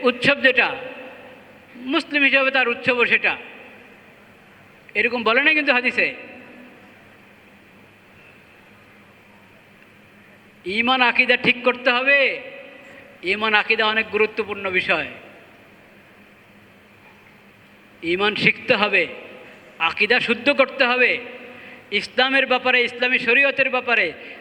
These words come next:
নবী করিম সাল্লাল্লাহু আলাইহি সাল্লামের সুন্নতের ব্যাপারে আমার ধ্যান ধারণা ঠিক হতে হবে, খুব জরুরি,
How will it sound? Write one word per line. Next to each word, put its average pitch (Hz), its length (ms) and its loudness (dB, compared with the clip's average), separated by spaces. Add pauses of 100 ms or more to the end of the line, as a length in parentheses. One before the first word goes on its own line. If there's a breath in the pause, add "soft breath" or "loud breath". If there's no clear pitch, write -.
নবী 208 240 2
করিম 233 320 2
সাল্লাল্লাহু 214 440 0
আলাইহি 208 100 0
সাল্লামের 214 320 -2
সুন্নতের 240 440 0
ব্যাপারে 208 440 0 (460 loud breath)
আমার 180 320 -2
ধ্যান 190 280 0
ধারণা 185 280 0
ঠিক 190 260 0
হতে 180 200 -6
হবে, 135 320 -16 (400)
খুব 220 200 0
জরুরি, 160 420 -2